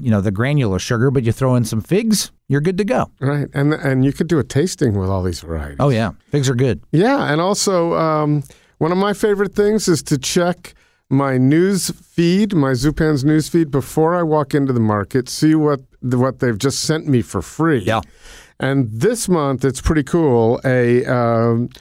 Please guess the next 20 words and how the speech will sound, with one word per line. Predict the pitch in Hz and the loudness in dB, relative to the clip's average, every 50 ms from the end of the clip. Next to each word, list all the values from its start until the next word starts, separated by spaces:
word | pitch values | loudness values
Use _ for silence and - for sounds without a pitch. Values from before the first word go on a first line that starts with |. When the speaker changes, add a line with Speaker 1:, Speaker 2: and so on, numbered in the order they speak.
| - _ _ _ _ | -20 _ _ _ _
Speaker 2:
some | - - 165 151 147 | -10 -6 -4 -2 0
olive | 143 151 180 220 214 156 | 0 0 0 0 2 2
oil | 147 131 120 110 107 101 104 104 - | 2 2 2 2 2 0 -2 -4 -8
from | - - - - 143 131 127 127 123 127 123 127 127 127 - | -14 -10 -4 -2 -2 0 0 0 0 0 0 0 0 -2 -2
Southern | - - - 131 120 127 135 151 | -4 -4 -2 0 0 0 0 2
Italy. | 190 208 220 175 117 82 85 - _ _ _ _ _ _ _ _ _ | 2 2 0 0 0 -2 -4 -8 _ _ _ _ _ _ _ _ _
For | _ - 135 127 123 | _ -4 -2 -2 -2
a | 120 | -2
twenty-five | - - 147 147 151 - 165 156 147 139 | -2 -2 0 0 0 -2 -2 -2 -2 0
dollar | 151 143 143 139 | 0 0 0 -2
purchase, | 131 - 160 160 - - 131 - 123 | -2 -2 -4 -2 -2 -2 -2 0 0
you | 123 | 0
get | 113 123 120 | 0 0 0
a | 113 | -2
fr-, | - - 120 - - 135 | -4 -8 -10 -8 -4 -2
you, | 120 123 117 113 | 0 0 -2 -2
there's | 113 123 123 120 107 - | -2 -2 0 0 -2 -4
free | - - 135 135 123 | -6 -4 -2 0 0
olive | 117 117 120 117 98 95 | 0 0 0 -2 -2 0
oil, | 92 92 90 82 - - - | 0 -2 -2 -2 -4 -10 -18